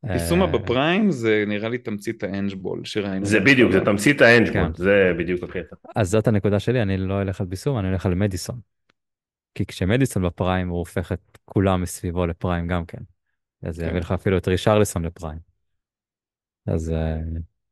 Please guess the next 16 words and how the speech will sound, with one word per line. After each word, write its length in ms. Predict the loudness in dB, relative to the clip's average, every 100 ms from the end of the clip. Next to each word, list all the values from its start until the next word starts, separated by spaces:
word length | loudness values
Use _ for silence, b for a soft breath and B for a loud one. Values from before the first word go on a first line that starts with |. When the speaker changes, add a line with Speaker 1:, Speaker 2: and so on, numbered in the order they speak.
| _ _ -6
Speaker 2:
שאלה 240 | 0 0
טובה. 200 | 2 0 -2 _ _ _ _ _ _ _ _ _ _ _ -6
ואם 1160 | -2 0 0 -2 -4 -6 _ -12 -12 -4 2 4
היה 340 | 4 4 4
דירוג 360 | 4 4 4 4
על 120 | 2
ה-, 640 | 2 0 -2 -4 -6 -8 -10 -12 -16 _ _ _ -10 -6
אה, 140 | -2
ניקוד 500 | -2 0 4 4 2 _ -4
על 120 | -2
התשובות, 460 | -2 0 0 0
אז, 180 | -4 -4
אה, 100 | -6
חנן, 360 | -6 -6 -4 -4
אתה 100 |
היית, 120 | -6